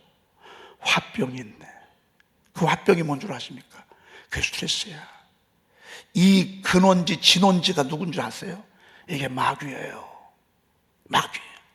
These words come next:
어. 근데 의사들은 그 좋은 머리 가지고 그렇게 진단을 한다고. 아니에요. 주님은 어떻게 진단한 줄 아십니까?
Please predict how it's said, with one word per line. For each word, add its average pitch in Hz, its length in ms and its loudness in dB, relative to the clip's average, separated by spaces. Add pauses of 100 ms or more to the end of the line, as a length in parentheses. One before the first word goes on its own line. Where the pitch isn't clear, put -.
(240)
어. 120 160 -10 (640)
근데 180 200 6
의사들은 190 760 4
그 247 340 4
좋은 226 320 6
머리 233 220 6
가지고 220 440 -4 (320)
그렇게 190 360 2
진단을 160 520 -2
한다고. - 380 -16 (380)
아니에요. 160 560 -2 (160)
주님은 175 460 4
어떻게 - 360 -2
진단한 139 420 -2
줄 - 120 -8
아십니까? - 520 -8